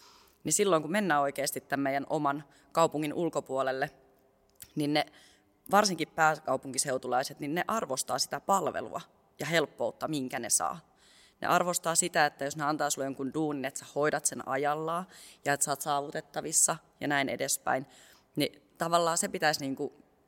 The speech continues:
meidän muistaa, että vaikkei me aina osata arvostaa sitä niin kuin välttämättä tätä omaa kaupunkia kautta pientä markkina-aluetta, niin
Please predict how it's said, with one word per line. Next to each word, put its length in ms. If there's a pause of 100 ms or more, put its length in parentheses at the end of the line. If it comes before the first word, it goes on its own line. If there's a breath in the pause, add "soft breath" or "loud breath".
(240)
meidän 300
muistaa, 380
että 180
vaikkei 280
me 180 (680)
aina 260
osata 280
arvostaa 480
sitä 280
niin 180
kuin 180 (400)
välttämättä 500
tätä 300
omaa 540
kaupunkia 600
kautta 360 (500 loud breath)
pientä 240
markkina-aluetta, 880
niin 280